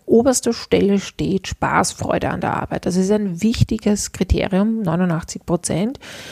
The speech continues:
Und die Möglichkeit, äh, äh, sich beruflich weiterzuentwickeln, ist auch ein hoher Teil, also auch neunundachtzig Prozent. Anerkennung für gute Arbeit von meinem Vorgesetzten ist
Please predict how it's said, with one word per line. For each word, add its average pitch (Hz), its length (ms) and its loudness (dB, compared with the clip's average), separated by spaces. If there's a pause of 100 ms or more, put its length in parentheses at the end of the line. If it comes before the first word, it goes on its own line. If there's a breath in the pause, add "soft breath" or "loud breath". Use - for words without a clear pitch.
(220 loud breath)
Und 208 220 4
die 233 60 6
Möglichkeit, 196 1000 4
äh, 180 840 4
äh, 180 40 2
sich - 220 0
beruflich 175 400 2
weiterzuentwickeln, 165 840 0
ist 160 180 0
auch 170 180 2
ein 165 160 4
hoher 160 240 4
Teil, 160 240 2
also 165 180 -2
auch - 320 -4 (400 loud breath)
neunundachtzig 175 640 2
Prozent. 185 480 -6
Anerkennung 220 500 2
für 214 140 0
gute - 300 0
Arbeit 196 340 2
von 196 140 -4
meinem 196 240 0
Vorgesetzten 196 640 0
ist - 340 0